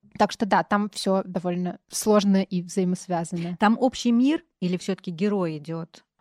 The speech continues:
Speaker 1: По сути,
Speaker 2: из
Speaker 1: с
Speaker 2: одной в другую историю?
Speaker 1: С самого начала это планировалось как, э, история Сорты, как раз главной героини,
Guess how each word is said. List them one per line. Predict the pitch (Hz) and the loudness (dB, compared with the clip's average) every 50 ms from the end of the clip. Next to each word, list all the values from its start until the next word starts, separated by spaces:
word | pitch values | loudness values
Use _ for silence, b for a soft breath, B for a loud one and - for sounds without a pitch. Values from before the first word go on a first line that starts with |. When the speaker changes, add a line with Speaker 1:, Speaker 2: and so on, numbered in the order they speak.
| _ _ | _ _
Speaker 1:
По | - - | -2 0
сути, | - 339 269 196 | 0 0 0 0
Speaker 2:
из | - 156 | 0 2
Speaker 1:
с | 180 | 0
Speaker 2:
одной | 202 170 190 185 175 | 0 2 0 -2 -2
в | 151 | -4
другую | 147 185 196 165 175 175 170 170 | -4 -6 -6 -4 -4 -4 -4 -6
историю? | 160 - - 165 160 - 165 165 - _ - - - - - _ _ - 247 | -6 -8 -10 -10 -8 -8 -10 -12 -12 _ -20 -20 -20 -20 -20 _ _ -20 -14
Speaker 1:
С | - | -6
самого | - - 262 277 285 269 262 | 0 2 4 4 4 4 2
начала | 240 233 - - 247 233 277 302 285 262 254 254 254 - - | 2 0 2 2 4 4 4 4 4 4 4 4 2 0 -2
это | 240 220 - - 220 - _ _ | -2 -2 -2 -4 -6 -8 _ _
планировалось | - 214 214 208 214 214 226 226 202 196 202 196 185 - - - - | 0 2 2 4 4 4 2 2 2 2 0 0 -2 -4 -8 -10 -2
как, | - 196 190 190 - - - - | 0 2 2 2 0 -4 -6 -4
э, | 196 185 185 180 180 180 | -2 0 0 0 -2 -2
история | - 202 - - - 202 190 180 180 175 180 180 190 196 _ | -4 -8 -6 -2 0 0 2 2 0 -2 -4 -4 -8 -10 _
Сорты, | - - - 254 320 359 - - - 320 311 311 302 294 285 | -20 -10 -4 -4 -4 -4 -4 -6 -6 -4 -4 -4 -6 -8 -10
как | - 233 220 - | -10 -10 -6 -4
раз | 226 220 208 | -4 -4 -4
главной | 196 190 208 208 185 208 202 | -2 -2 -2 0 0 -2 -2
героини, | 190 196 202 208 202 196 185 185 185 185 180 180 180 175 | -2 0 0 0 0 0 -2 -2 0 0 0 -2 -4 -6